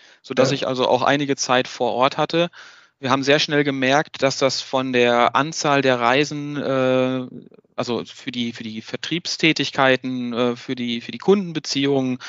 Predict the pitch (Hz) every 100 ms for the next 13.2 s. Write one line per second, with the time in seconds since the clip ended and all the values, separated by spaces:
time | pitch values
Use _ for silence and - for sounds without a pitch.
0 | - - _ 131 127 139 139 - 135 127
1 | 127 131 - 170 160 147 - 139 127 123
2 | 127 127 - 117 120 120 - 139 147 143
3 | 147 143 147 135 - - 139 139 131 127
4 | 127 - - _ - 135 139 120 127 208
5 | 180 139 127 123 - 135 127 123 120 120
6 | - 135 131 135 127 131 135 135 135 131
7 | 131 139 - 127 - 131 131 127 123 -
8 | 143 147 135 170 160 143 147 151 127 123
9 | 180 - 156 - 151 139 135 151 147 139
10 | 139 123 127 131 135 131 131 127 120 131
11 | 123 135 165 - 156 143 135 131 127 127
12 | 135 143 131 117 117 143 156 - 127 131
13 | 135 131